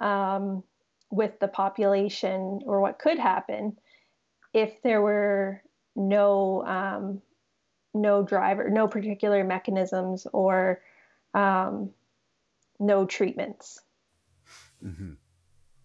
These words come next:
Speaker 2: So it, it's something we would expect to see, and that it's not there alone is notable. And then the fact that the null model performs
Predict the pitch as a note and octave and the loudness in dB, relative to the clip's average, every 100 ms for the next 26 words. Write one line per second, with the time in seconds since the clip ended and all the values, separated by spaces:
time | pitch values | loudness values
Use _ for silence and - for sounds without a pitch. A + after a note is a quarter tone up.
0 | _ _ - - - D#3 A2 G2 - D#3+ | _ _ -20 -10 -2 0 0 -2 -4 -8
1 | - G3+ F#3 A3 F#3+ D#3 D#3+ B2+ A#2 - | -4 -4 -2 -4 -2 -2 -2 -4 -6 2
2 | D3 - C3 C#3 B2+ A2+ A2 G#2+ G2+ C#3 | 2 2 -6 -4 -4 -4 -4 -4 -4 -6
3 | A2 - A#2 G2+ E2+ _ B2 A#2 D#3 D#3+ | -6 -4 -4 -4 -8 _ -6 2 4 4
4 | D3+ G#2+ F#2+ A2+ A2 F2 E2 G2 - A2 | 0 -8 -8 -6 -6 -8 -10 -12 -10 -8
5 | G#2+ G#2 G2 F2+ - _ _ _ _ G#2 | -6 -6 -6 -10 -14 _ _ _ _ -8
6 | A#2+ - A2+ G#2 - - G2+ F#2 - - | -8 -6 -8 -8 -12 -8 -6 -6 -8 -12
7 | A#2 A2 F#2 F2+ C#3 D#3+ D3 F#2+ E2 D#2+ | -10 -10 -8 -6 -2 0 0 -4 -8 -10
8 | D#2+ - _ _ _ _ - B2 - D3 | -16 -20 _ _ _ _ -8 -8 -4 -4
9 | C3 G#2+ G#2 | -2 -4 -8